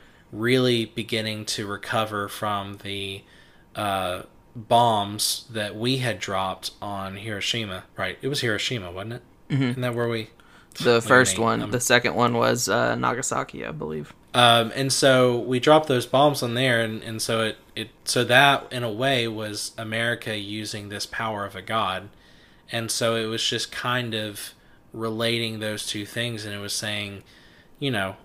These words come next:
Speaker 1: all this war and stuff, like, what good is it really doing? You know, is this really something that we should be trying to control? You know, you look at their history, you look at what they've been through,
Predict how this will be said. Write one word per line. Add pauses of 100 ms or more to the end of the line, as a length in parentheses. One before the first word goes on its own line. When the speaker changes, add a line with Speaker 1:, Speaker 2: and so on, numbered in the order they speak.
Speaker 1:
all
this
war
and
stuff,
like, (160)
what
good
is
it
really
doing? (180)
You
know, (120)
is
this
really
something
that
we
should
be
trying
to
control?
You
know, (100)
you
look
at
their
history,
you
look
at (140)
what
they've
been
through,